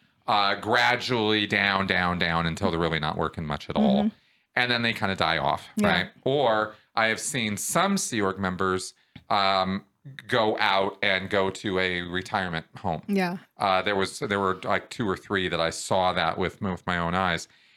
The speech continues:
Speaker 1: And I guess I'm wondering what, what was, what did you see or, or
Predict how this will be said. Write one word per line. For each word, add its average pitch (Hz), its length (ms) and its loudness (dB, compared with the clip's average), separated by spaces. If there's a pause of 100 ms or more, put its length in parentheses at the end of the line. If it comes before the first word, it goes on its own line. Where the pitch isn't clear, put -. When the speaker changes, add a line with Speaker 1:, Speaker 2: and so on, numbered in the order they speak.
(220)
Speaker 1:
And 135 140 2
I 131 60 2
guess 156 240 0
I'm 131 140 0
wondering 135 500 0
what, 110 200 0
what 127 180 0
was, 120 280 -4
what 135 200 0
did 123 180 -4
you 135 340 -2
see 110 460 -4
or, 98 460 0
or 95 440 -2